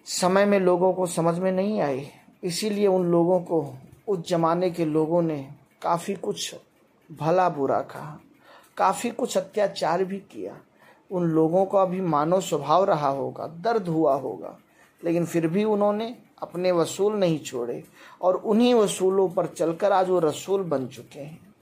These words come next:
दोस्तों, ये बातें मैं आपसे इसलिए कर रहा हूँ कि आप भी जब अपनी ज़िंदगी में चलना शुरू करेंगे और आप एक अच्छा इंसान बनना चाहेंगे, तो आप देखेंगे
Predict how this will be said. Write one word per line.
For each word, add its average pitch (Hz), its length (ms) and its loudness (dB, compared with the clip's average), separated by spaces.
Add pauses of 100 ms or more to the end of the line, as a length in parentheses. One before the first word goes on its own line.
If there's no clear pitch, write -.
(480)
दोस्तों, 175 560 0 (1000)
ये 208 640 2 (400)
बातें 165 360 0
मैं 185 140 2
आपसे 170 280 0
इसलिए 185 360 0
कर 170 180 -2
रहा 123 180 -4
हूँ 127 280 -10 (560)
कि 208 240 -10
आप 196 420 2 (1000)
भी 190 240 -2
जब 202 180 2
अपनी 185 280 2
ज़िंदगी 170 460 -2
में 196 180 0
चलना 175 360 2
शुरू 165 280 -2
करेंगे 151 580 -6 (920)
और 190 120 4
आप 220 260 2
एक 226 200 2
अच्छा 196 320 0
इंसान 196 460 0
बनना 147 320 -2
चाहेंगे, 127 600 -10 (360)
तो 147 60 -2
आप 160 140 4
देखेंगे 165 760 -4